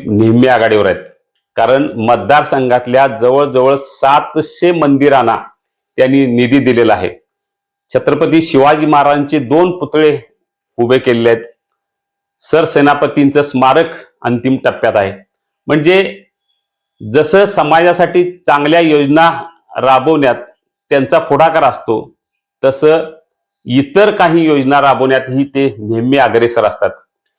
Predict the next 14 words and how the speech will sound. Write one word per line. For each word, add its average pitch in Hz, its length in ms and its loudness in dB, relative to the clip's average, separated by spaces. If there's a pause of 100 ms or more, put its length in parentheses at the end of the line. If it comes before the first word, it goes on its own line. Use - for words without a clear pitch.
(200)
यामुळं 156 600 2 (1120)
गावागावात 160 580 4 (720)
संपर्क, 147 600 -4 (580)
गावागावात 160 640 2
निधी 131 680 -2 (840)
आणि 131 240 0
गावागावात 135 760 2 (140)
निवडणूक 131 560 -4
जिंकण्यासाठी 127 640 -6
जे 120 180 0
काय 117 140 0
लागते 113 580 -2 (160)
ते 131 100 2
करण्याची 110 800 -2